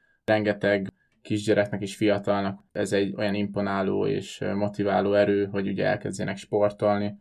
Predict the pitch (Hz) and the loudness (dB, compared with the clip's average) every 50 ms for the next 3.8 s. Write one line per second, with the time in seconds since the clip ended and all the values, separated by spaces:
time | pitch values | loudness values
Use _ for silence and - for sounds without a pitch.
0 | _ _ - - - 104 104 104 - 104 104 101 104 104 104 107 107 104 104 - | _ _ -6 0 2 2 4 4 4 4 6 6 4 4 2 0 0 -2 -2 -2
1 | - 107 107 104 - 104 104 101 104 - 104 104 104 98 101 104 104 101 104 104 | -6 -8 -6 0 2 4 4 4 2 0 -2 -2 -2 -2 -2 -2 0 0 0 0
2 | 107 104 101 98 98 - - 95 98 95 - 98 95 - - 104 101 101 98 101 | 0 0 0 -2 -4 -4 -4 -4 -2 -2 -2 -2 -4 -2 -2 0 2 2 2 2
3 | 98 98 - - 104 101 101 101 101 101 101 101 98 - - | 0 -2 -2 -2 -4 -2 -2 -2 -4 -4 -6 -6 -8 -10 -12